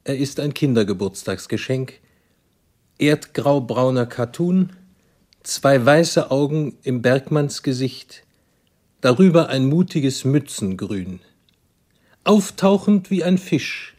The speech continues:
und immer in Eile zwischen dem Hexenmeister mit seinem Zauberknüppel der Macht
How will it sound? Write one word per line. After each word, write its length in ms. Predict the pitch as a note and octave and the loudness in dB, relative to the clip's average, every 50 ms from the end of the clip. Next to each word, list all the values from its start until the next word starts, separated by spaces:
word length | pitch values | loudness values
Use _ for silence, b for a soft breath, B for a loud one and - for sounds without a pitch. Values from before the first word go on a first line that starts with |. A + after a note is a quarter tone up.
| _ _ _ _ _ _ _ _ _ _ _ _ _ - | _ _ _ _ _ _ _ _ _ _ _ _ _ -10
und 180 | A#2+ A#2+ A#2 | -10 -8 -2
immer 240 | - D#3+ F3 E3 D#3 | 0 2 4 4 2
in 260 | C3+ B2 A#2 A#2 - | 2 0 -2 -2 0
Eile 500 | - C3 D3 D#3 E3 E3+ D#3+ D#3+ D#3 D3 - _ _ _ _ _ _ | 0 0 2 2 2 4 4 4 2 2 -2 _ _ _ _ _ _
zwischen 440 | - - - - D3 - - D3+ C3+ | -20 -16 -8 -6 -6 -2 -2 -2 0
dem 160 | C3 C3+ C3 | 2 2 2
Hexenmeister 920 | A#2 D3+ F3+ - - - - E3 D#3 C#3+ C#3+ D3+ D#3 C#3+ - - - D#3 D3 | 2 2 0 0 -2 0 2 4 4 6 6 6 4 2 0 0 2 4 4
mit 180 | C#3+ C#3+ - - | 4 2 -2 0
seinem 360 | - D3 C3 C3+ C3 A#2+ A#2 | 0 0 2 2 0 -2 -2
Zauberknüppel 880 | - - B2 C3 D3+ C#3 D3+ D3+ C#3 - - - C#3 C#3 - C#3+ C3+ | -4 0 2 2 4 4 2 0 -2 -2 -2 -2 -2 0 0 -2 -2
der 120 | B2+ B2+ A#2 | 0 0 0
Macht 600 | A2 G#2+ A#2+ A#2+ - - - - _ - - _ | 2 2 0 0 -2 -6 -18 -20 _ -20 -20 _